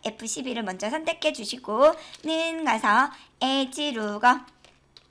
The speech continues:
H 룩업 들어갔어요. 와, 그쵸? 인수가 뜨고요. 자, 우리 오늘은 함수 마법사를 이용해 볼게요.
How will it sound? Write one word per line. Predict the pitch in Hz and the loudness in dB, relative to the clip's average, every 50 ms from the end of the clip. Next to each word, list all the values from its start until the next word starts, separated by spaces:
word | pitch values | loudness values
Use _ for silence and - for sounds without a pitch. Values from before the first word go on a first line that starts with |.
| _ - _ _ _ - - _ - - | _ -20 _ _ _ -20 -20 _ -16 -12
H | 190 208 - - - 233 | -12 -12 -10 -8 -6 -6
룩업 | 202 - - 120 - - - - - _ - | -6 -4 -6 -6 -8 -8 -14 -18 -20 _ -8
들어갔어요. | - 254 262 262 254 208 - - - - - - 196 220 - - - - - _ _ - | -2 0 0 0 0 -2 -8 -8 -10 -8 -6 -6 -8 -8 -10 -16 -20 -20 -20 _ _ -8
와, | 262 269 294 302 294 269 262 247 226 208 202 196 196 196 202 208 | 0 2 4 6 8 8 8 8 8 8 6 6 4 2 0 -2
그쵸? | - 240 - - 208 196 214 247 269 285 285 - - - _ | -8 -8 0 4 6 8 8 8 8 6 4 0 -12 -20 _
인수가 | - 214 214 214 - 214 202 202 202 - | -8 -8 -6 -6 -6 -4 -4 -4 -4 -2
뜨고요. | 285 294 285 277 262 214 190 196 220 262 285 269 | -4 -4 -2 0 0 2 4 6 6 6 6 4
자, | - - | 2 -4
우리 | 202 208 202 202 | -4 -4 -4 -6
오늘은 | 196 190 202 202 208 202 208 226 254 | -6 -6 -6 -6 -4 -4 -4 -4 -4
함수 | 302 330 339 - 320 | -4 -4 -6 -4 -2
마법사를 | 277 208 233 262 254 254 262 240 220 | -2 0 -2 -2 -4 -4 -4 -4 -2
이용해 | 214 220 240 247 247 | -2 -2 -4 -4 -6
볼게요. | 247 190 - - - 262 247 208 190 196 214 254 294 330 | -8 -10 -10 -4 -2 0 2 4 4 6 8 8 8 6